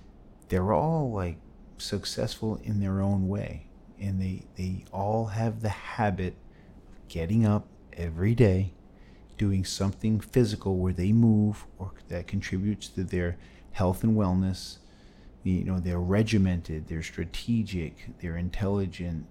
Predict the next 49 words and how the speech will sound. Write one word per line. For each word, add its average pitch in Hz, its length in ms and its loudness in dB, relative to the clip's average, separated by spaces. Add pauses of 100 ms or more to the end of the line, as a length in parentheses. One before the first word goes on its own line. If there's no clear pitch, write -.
(120)
They 92 140 -2
like 98 520 0
being 113 300 6
around 104 480 2
highly 107 540 2
motivated 101 800 6
people 101 420 -2
who 95 120 -4
welcome 98 420 2
all 95 260 4
work. 95 400 0 (520)
It's - 180 -6
a 101 40 0
really 98 440 2
special 101 1000 0
feeling. 98 720 2 (460)
It's - 220 -2
not 139 280 2
just, - 420 -2 (260)
you 104 100 -2
know, 90 240 -2 (1800)
for 120 200 4
a 110 60 8
while 120 320 8
I 95 100 4
was 98 160 2
in 95 80 4
a 92 40 4
place 101 320 4
in 98 80 2
my 92 100 4
life 92 220 2
where 90 80 4
I 82 40 2
see 95 200 -2
a 95 60 0
guy 90 240 -2
in 85 80 -6
a 85 60 -8
Ferrari, 87 500 0
Lamborghini, 87 500 -4
go, 82 80 -6
"Oh, 92 40 -4
this 98 140 -4
guy 90 140 -2
must 78 220 -6
be 76 140 -8
an 71 60 -8
idiot." 67 340 -10